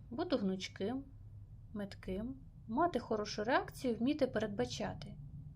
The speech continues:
Якщо ти маєш такі якості, можеш спробувати стати воротарем. Завдяки тобі команда, можливо, не пропускатиме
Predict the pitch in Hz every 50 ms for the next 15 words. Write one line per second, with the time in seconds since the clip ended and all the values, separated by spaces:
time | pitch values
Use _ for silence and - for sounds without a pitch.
0 | - - - - - - - - - - - - 233 240 233 - - 320 311 -
1 | 320 285 269 233 214 220 - - 269 262 - 311 359 427 466 440 285 254 - -
2 | - 240 220 226 262 330 370 349 339 330 - - - - 214 220 247 254 269 254
3 | 254 247 - 220 208 - - - 202 220 226 - 240 214 214 220 214 220 220 -
4 | 220 214 202 190 190 190 196 196 - - - - - - - - - - - 196
5 | 214 208 202 196 226 226 - 226 214 214 - 202 185 180 190 208 277 330 349 339
6 | - - - - 185 180 185 185 202 214 208 269 269 247 226 208 - 190 185 190
7 | 185 190 214 247 285 277 - 302 294 - - - - - - 196 185 185 - 202
8 | 202 214